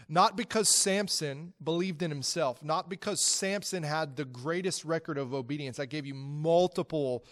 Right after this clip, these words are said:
times Samson disobeyed, but because Samson believed God. Samson believed the word spoken to him. Samson w-,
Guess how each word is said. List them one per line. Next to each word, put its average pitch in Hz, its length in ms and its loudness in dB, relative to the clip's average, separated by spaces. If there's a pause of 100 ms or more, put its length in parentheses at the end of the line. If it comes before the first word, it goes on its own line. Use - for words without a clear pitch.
(200)
times 151 380 2
Samson 147 540 -4
disobeyed, 135 480 -4 (220)
but 151 140 -6
because 151 300 -2
Samson 175 800 0 (340)
believed 160 800 -6 (340)
God. 120 420 -2 (320)
Samson 165 1000 0
believed 143 640 -4
the 131 160 -4
word 143 440 -2
spoken 143 500 -6
to 117 80 -8
him. 113 220 -10 (260)
Samson 185 880 2
w-, 147 160 -10